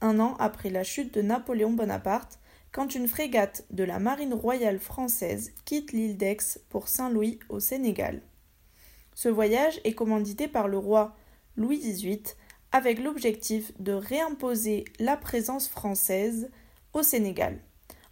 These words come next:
En effet, les comptoirs sénégalais ont été occupés par les Britanniques pendant les guerres de l'Empire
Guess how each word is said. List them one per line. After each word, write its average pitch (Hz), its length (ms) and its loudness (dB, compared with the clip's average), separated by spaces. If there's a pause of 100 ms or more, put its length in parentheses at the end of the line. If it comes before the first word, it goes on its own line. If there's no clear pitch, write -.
En 247 140 4
effet, 247 380 2
les 202 120 2
comptoirs 214 400 0
sénégalais 208 600 0
ont 240 100 0
été 233 240 -2
occupés 262 340 -2
par 240 180 2
les 196 100 0
Britanniques 214 720 0 (300)
pendant 285 300 2
les 247 160 0
guerres 240 380 2
de 247 60 0
l'Empire 208 560 -2